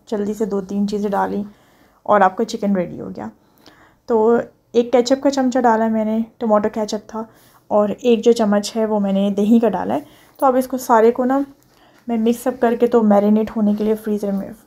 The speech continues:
सॉरी, फ्रिज में रख दूँगी। तो इसका ये हो-, होता है ना कि का-, आ, फिर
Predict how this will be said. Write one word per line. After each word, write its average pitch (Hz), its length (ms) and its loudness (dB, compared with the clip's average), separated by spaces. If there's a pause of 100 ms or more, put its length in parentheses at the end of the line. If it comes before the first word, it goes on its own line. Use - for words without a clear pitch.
सॉरी, 214 220 -8
फ्रिज 208 320 -4
में 202 80 0
रख 196 200 -4
दूँगी। 196 280 -4 (1040)
तो 254 280 6 (100)
इसका 269 180 -2
ये 269 100 6
हो-, 262 220 8 (180)
होता 262 180 -4
है 277 60 -4
ना 285 100 -2
कि 285 140 -10
का-, 240 240 -6
आ, 220 240 -2
फिर 240 440 2